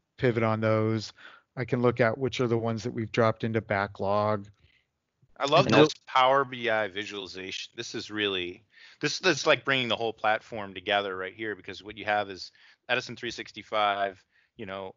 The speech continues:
Speaker 2: ideas, which is, you know, based on Office three sixty-five, and then you have it pulling into Power B I here with a great visualization. Um, it really does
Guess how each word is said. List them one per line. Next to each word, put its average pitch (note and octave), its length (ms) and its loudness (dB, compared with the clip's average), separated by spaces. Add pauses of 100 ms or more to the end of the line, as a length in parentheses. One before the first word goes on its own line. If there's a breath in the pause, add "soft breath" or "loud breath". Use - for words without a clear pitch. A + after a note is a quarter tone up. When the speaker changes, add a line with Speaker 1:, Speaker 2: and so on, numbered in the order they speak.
Speaker 2:
ideas, G#2 640 -2
which G#2 220 -14
is, F#2+ 100 -16 (140)
you A#2+ 100 -14
know, G2 60 -8
based A#2+ 360 -4
on G2+ 140 -4
Office G2+ 280 -10
three A2+ 160 -14
sixty-five, F#2+ 1000 -2 (340 soft breath)
and G#2 160 -4
then G#2+ 120 2
you G#2+ 100 -4
have A2 160 0
it G#2 160 -8
pulling C3 280 -4
into A#2+ 340 -6 (100)
Power A#2+ 320 2
B A2 180 -4
I A2+ 220 2
here G#2 260 -8
with G2 140 -12
a G2+ 40 -20
great A#2 360 -8
visualization. G#2 1040 -6 (460 soft breath)
Um, F2+ 500 -6
it G#2 120 -12
really A2 500 -2
does A#2 240 0